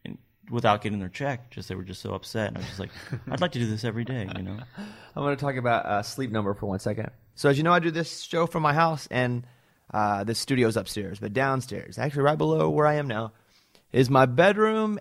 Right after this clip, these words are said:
Speaker 2: and I do have a Sleep Number bed, and right now, the new Sleep Number three sixty smart bed. It's all about quality sleep. My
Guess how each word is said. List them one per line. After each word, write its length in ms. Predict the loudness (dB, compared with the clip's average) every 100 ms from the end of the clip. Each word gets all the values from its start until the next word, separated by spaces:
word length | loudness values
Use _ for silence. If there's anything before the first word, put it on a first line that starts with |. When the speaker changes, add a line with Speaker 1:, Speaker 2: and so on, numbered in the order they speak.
| -4
Speaker 2:
and 240 | -2 2
I 140 | 2 2
do 160 | 2
have 140 | 2 2
a 200 | 2 0
Sleep 480 | -4 -2 -2 -2 -6
Number 300 | -2 0 2
bed, 520 | 4 6 6 4 2 -6 _ -8
and 320 | -4 -2 2
right 140 | 2 4
now, 300 | 2 2 -4 _ _ -4
the 100 | 0
new 240 | 2 2
Sleep 320 | 2 2 2
Number 240 | 4 2 4
three 220 | 4 4
sixty 420 | 4 0 0 -4
smart 480 | -2 -2 4 4 4
bed. 540 | 4 4 4 2 -2 -8 _
It's 80 | 4
all 120 | 4
about 200 | 4 0
quality 420 | 2 6 6 4
sleep. 480 | -2 -2 0 0 -2 -14 _ _ _ 0
My 480 | 2 4 2 -2